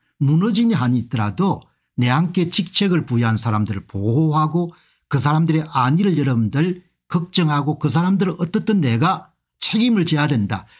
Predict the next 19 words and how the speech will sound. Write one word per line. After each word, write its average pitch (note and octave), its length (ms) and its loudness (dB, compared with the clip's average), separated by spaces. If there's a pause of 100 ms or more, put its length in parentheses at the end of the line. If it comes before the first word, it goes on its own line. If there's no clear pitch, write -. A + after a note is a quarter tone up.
(240)
그런 C#4 420 0
정신을 F3 640 0
그냥 D#3 380 0
잃어버린 A#2+ 580 0
대통령을 B2 580 0
누가 G#2+ 320 -2
이런 A#3 300 0
존경하겠습니까? D#3 1000 -4 (580)
아무도 G#3 360 -2
존경 E3+ 340 0
안 F2+ 100 -14
한 F#2+ 140 -16
겁니다. A2+ 400 -12 (280)
이제 A3 320 2
뭡니까? F#3+ 400 0
밟혀가지고 F3+ 800 0
이 D3+ 60 0
뭡니까? D#3 420 0
끌려나가더라도 E3+ 1200 -2